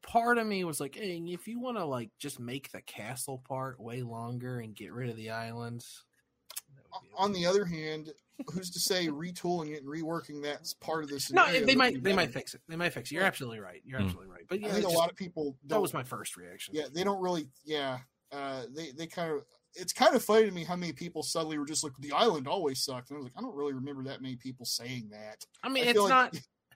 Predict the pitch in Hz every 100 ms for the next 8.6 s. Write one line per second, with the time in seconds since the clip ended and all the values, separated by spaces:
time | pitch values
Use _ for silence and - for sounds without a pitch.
0 | _ _ _ - 254 240 _ 262 - 349
1 | - 170 156 196 233 _ _ _ _ _
2 | - 208 - 220 254 - 247 196 294 226
3 | 294 359 339 339 269 254 202 226 247 233
4 | 233 226 208 202 202 - 185 - 180 175
5 | 185 185 - 160 147 139 131 127 _ -
6 | 269 - 254 - 196 147 147 196 277 139
7 | 165 202 220 - 143 147 139 120 120 117
8 | 113 101 95 87 90 -